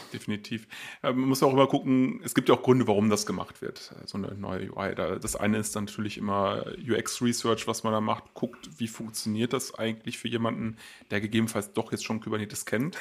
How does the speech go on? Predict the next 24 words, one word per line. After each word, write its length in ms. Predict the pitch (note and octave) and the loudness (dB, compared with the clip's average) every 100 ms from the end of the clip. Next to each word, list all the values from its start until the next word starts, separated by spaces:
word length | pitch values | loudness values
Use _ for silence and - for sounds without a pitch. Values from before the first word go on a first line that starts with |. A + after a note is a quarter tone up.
| - - | -12 -12
<laughs> 260 | - - - | -8 -8 -2
und 60 | G#2+ | 0
da 80 | A2 | 4
mal 160 | A2 | 4
das 180 | G#2+ A3+ | 4 2
gemacht 340 | A2 A2+ - | 2 0 0
hat 140 | D#3 - | -2 -2
und 140 | A2 | -4
plötzlich 400 | - A2 - A2+ | -2 -4 -4 -2
dann 200 | A2 G#2+ | 0 0
eine 140 | G#2+ G#2+ | 0 0
U 40 | - | 2
I 140 | A2+ | 2
bekommt 460 | B2+ - A#2+ A#2+ A#2 | 2 2 2 2 0
und 180 | G#2+ | 0
alles 240 | G#2+ A2+ - | 2 0 0
heißt 260 | G#2+ - | -4 -2
anders, 320 | G#2 A2+ G#2+ - | 0 0 0 -4
wie 60 | |
es 80 | G#2+ | -4
eigentlich 220 | G#2+ G#2+ | -4 -4
in 80 | A2 | -4
Kubernetes 520 | G#2+ G#2 - D3+ - | -4 -4 -4 -6 -6
heißt. 380 | - E3 - | -6 -6 -10